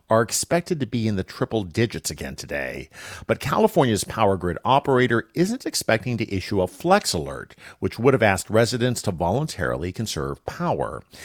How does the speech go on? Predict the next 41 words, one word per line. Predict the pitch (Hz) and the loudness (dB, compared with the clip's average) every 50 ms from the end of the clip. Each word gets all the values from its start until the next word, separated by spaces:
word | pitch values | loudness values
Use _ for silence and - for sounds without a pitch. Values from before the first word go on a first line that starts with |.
| - - - | -16 -6 0
It | - 135 - - | 2 2 4 6
says | - 127 113 98 | 6 6 6 6
it'll | 101 98 87 82 | 2 0 0 0
have | 90 87 73 | -2 -2 -2
enough | 82 82 90 135 156 143 | -2 0 2 2 2 2
supply | - - - - 120 110 110 113 | 0 -4 -4 -2 0 2 2 2
to | 95 92 | 2 0
meet | 98 104 98 107 - _ - | -2 -2 -4 -6 -8 _ -6
any | 95 98 107 117 - - - | -4 -2 -2 -2 -4 -4 -8
added | 73 76 76 73 69 | -8 -8 -6 -8 -8
demands. | 64 78 85 101 120 131 117 92 73 62 53 52 - - - - - - - - - _ - - - - - - | -6 -4 -2 -2 0 0 0 -2 -4 -6 -10 -14 -14 -8 -6 -6 -4 -4 -6 -8 -12 _ -18 -16 -16 -16 -4 0
Several | - - 196 196 214 202 | 4 4 6 6 6 4
cities | - - 135 113 113 110 92 | 4 4 4 4 4 4 2
have | 107 92 85 | 2 2 4
broken | 110 104 90 - 95 87 | 4 4 4 2 -2 -2
record | 80 95 95 - - - | -2 -2 -2 -2 -4 -8
high | - - - 90 78 78 82 | -10 -10 -10 -8 -6 -6 -6
daily | 76 80 78 80 85 - | -6 -6 -6 -8 -8 -10
temperatures | - - - 180 185 175 147 - - 85 73 71 - | -6 -4 -2 -2 0 -2 -2 -4 -4 -4 -4 -6 -6
this | - 80 - - - | -6 -4 -4 -4 -4
month, | 85 82 87 92 - - - - - - - - - | -4 -4 -4 -4 -6 -8 -14 -18 -18 -18 -18 -10 -4
and | - 113 120 120 | -2 0 0 0
forecasters | - - 151 170 190 180 - 120 101 85 85 - - 104 101 110 117 - | 0 6 6 8 8 8 4 2 2 2 0 0 0 0 0 2 0 0
expect | - 92 - - - 113 98 - - | -2 -4 -6 -2 -2 -2 -2 -2 -2
the | 92 | -4
city | - - 107 87 82 71 | -2 -2 -2 -2 -4 -6
of | 73 | -6
Redding | 73 90 110 127 147 175 175 180 180 - - - - | 0 4 6 6 6 6 4 2 0 -2 -4 -10 -6
to | - 110 | -6 -4
tie | - - 127 117 113 | 0 0 2 4 4
its | 107 98 90 - | 2 2 0 -4
June | - - 104 143 170 165 139 | -6 0 2 4 4 4 6
record | 131 139 135 - 147 143 131 - | 4 4 4 4 2 0 0 0
for | - 104 | 0 2
most | 104 113 120 - - | 2 2 2 0 -2
one | 104 92 92 127 147 151 | -4 0 0 0 2 0
hundred | 127 98 127 135 123 127 120 113 104 | -2 -4 -4 -4 -2 -2 -2 -2 -2
degree | 95 95 90 98 104 95 90 78 | -4 -4 -4 -2 -4 -4 -4 -2
days | 104 104 113 123 131 147 143 - | 0 2 2 2 2 0 0 -2
at | 98 - - | -4 -4 -4
seventeen | - - 131 120 117 120 104 - - 127 135 143 143 151 151 | -2 0 0 0 0 -2 -4 -4 -4 -4 -4 -2 -2 -4 -4